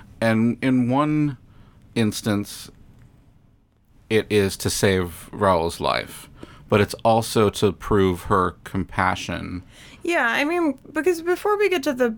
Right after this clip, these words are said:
Speaker 2: part where she kisses him, she sings a couple lines about how she used to cry tears of him out of pity and
Speaker 1: Mm-hmm.
Speaker 2: compassion, but now she cries tears of hate after seeing everything that he's done, and,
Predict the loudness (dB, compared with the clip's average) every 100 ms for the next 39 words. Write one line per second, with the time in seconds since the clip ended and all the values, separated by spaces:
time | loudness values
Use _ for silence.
0 | -12 -6 -2 0 2 2 0 -2 -6 -6
1 | -6 -2 -2 0 0 2 2 2 0 -2
2 | -4 -4 -2 0 0 0 0 0 -2 0
3 | 2 2 2 0 -2 -6 -4 0 2 2
4 | -4 -18 -20 -20 -4 0 2 2 0 -2
5 | -2 0 0 0 -2 0 2 2 0 0
6 | 2 4 4 2 -2 -2 -4 -8 -2 0
7 | 0 0 0 0 0 0 -2 -8 -6 -2
8 | 0 0 -2 -4 -10 -20 -20 -4 -2 0
9 | -2 -4 -4 0 0 0 -4 -2 -4 0
10 | 0 0 -2 0 -2 -2 -4 -4 -2 -4
11 | -6 -4 -2 -2 -2 -4 -2 -6 -4 -4
12 | -4 -2 -2 -2 -4 -2 -2 -2 -2 2
13 | 2 2 0 -4